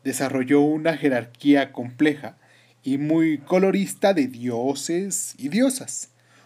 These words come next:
muchos de los cuales aún se adoran en la India actual. Los primeros reinos hindús, establecidos por los arios en la cuenca del Ganges,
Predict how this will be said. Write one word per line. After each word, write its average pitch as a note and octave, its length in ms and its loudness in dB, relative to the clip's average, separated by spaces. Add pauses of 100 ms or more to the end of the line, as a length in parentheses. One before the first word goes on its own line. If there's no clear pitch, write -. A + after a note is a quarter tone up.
(120)
muchos E3 280 0
de F#3 100 2
los F3+ 160 0
cuales F#3+ 480 4
aún D3 360 0
se F3+ 140 0
adoran D3 400 2
en C#3 180 -6
la G2 300 -14 (180)
India B2+ 380 -4
actual. C3 420 -4 (960)
Los A#3+ 140 0
primeros D#4 400 2
reinos A3+ 420 2
hindús, D3 540 -2 (640)
establecidos D3 720 2
por C3+ 180 0
los A#2+ 300 -4
arios C3 580 0
en A#2 160 -10
la A#2 140 -10
cuenca C#3+ 420 -2
del A2+ 160 -8
Ganges, C#3+ 580 0